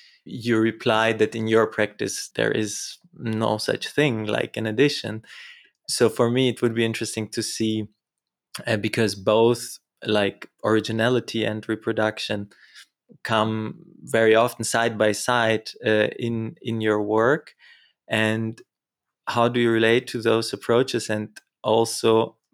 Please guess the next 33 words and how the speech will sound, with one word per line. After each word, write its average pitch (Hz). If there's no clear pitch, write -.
because 117
it 117
is 120
really 117
for, 110
for 110
us 113
a -
novelty 120
or 117
interesting, 110
why 110
do 117
you 117
refrain 113
from 110
signing 117
artwork? 131
Because 113
I 110
think 117
it's 123
also, 110
like, 104
our 113
first 131
work 123
on 110
paper 131
that 107
we 104
have 107
not 113